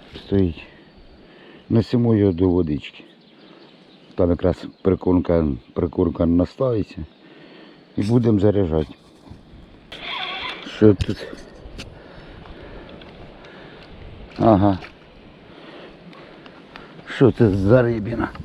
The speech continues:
Щас подивимося, хто це такий. А.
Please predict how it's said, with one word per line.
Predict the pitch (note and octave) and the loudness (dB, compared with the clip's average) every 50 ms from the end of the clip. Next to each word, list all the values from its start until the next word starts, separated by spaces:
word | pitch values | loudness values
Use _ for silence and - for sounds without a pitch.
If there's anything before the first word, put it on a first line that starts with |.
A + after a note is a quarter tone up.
| - - - - - - - - - - - - - - | -12 -12 -14 -16 -16 -18 -18 -20 -20 -20 -20 -20 -10 -4
Щас | - E2 F2+ - | -2 -2 -2 0
подивимося, | - - C3 B2 A2 A2+ G#2+ G#2 F#2+ E2 - - - - | 4 4 4 6 8 6 6 6 4 2 0 -8 -14 -14
хто | - - - E2+ | -12 -2 -2 -2
це | - - | -2 -2
такий. | - - F#2 E2+ - - - - - - - - - - - - - - - - - - - - - - - - - - - - - - - - - - - - - - - - - - - - - - - - | -4 -4 -2 -2 -2 -2 0 0 0 0 0 -2 -4 -4 -2 0 0 0 2 2 2 2 2 2 2 2 0 0 0 0 0 0 0 -2 -4 -4 -2 0 0 0 0 -2 -2 -2 0 0 2 0 2 2 2 2
А. | C3+ C3+ - | 4 4 4